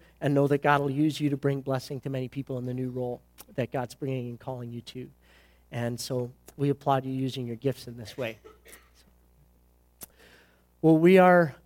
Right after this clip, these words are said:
uh, close to wrapping up our teaching series in the New Testament book of First Corinthians. And, uh, it's been titled Messy Church, and we've been going through since Easter and looking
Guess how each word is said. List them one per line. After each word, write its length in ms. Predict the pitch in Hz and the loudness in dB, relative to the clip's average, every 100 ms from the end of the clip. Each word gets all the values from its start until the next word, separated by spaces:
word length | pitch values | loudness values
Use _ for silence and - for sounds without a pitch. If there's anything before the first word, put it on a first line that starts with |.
| _ | _
uh, 160 | 151 147 | -2 0
close 400 | - 214 240 - | 6 8 8 2
to 120 | 185 | 2
wrapping 440 | 170 175 180 170 | 4 4 2 4
up 200 | 170 165 - | 4 2 0
our 160 | 147 | 0
teaching 400 | 139 208 208 170 | 0 -4 -4 -4
series 640 | 143 135 120 131 277 - - _ _ _ | -4 -4 -4 -4 -8 -14 -20 _ _ _
in 540 | 151 147 151 151 151 160 | 4 6 4 2 0 -2
the 120 | 151 | 0
New 160 | 156 160 | 2 2
Testament 520 | - 165 - 139 147 | 0 -2 0 -4 0
book 240 | 151 147 - - | 0 0 -2 -2
of 260 | 143 135 | 0 0
First 360 | - 160 139 - | -2 -2 -2 -4
Corinthians. 760 | 139 147 - 123 104 - - - - - _ _ - | -2 -2 -4 -10 -12 -14 -16 -16 -20 -20 _ _ 2
And, 580 | 160 165 156 156 151 151 160 | 6 8 6 4 0 -4 -2
uh, 260 | 139 131 147 | 0 0 2
it's 240 | 175 - | 2 0
been 260 | - 170 170 | 4 6 6
titled 420 | - 170 160 156 | 4 4 4 4
Messy 400 | 165 185 185 196 | 6 6 4 -2
Church, 480 | - 196 254 - - | 0 2 2 -2 -2
and 160 | 175 | -2
we've 160 | 151 156 | 0 2
been 240 | 175 160 | 2 2
going 300 | 160 165 175 | 4 6 4
through 220 | 170 180 175 | 2 0 0
since 320 | - 151 - | -2 -4 -4
Easter 400 | 202 202 - 196 | -4 -4 0 2
and 180 | 196 143 | 2 2
looking 440 | 156 - 170 170 | 0 2 0 0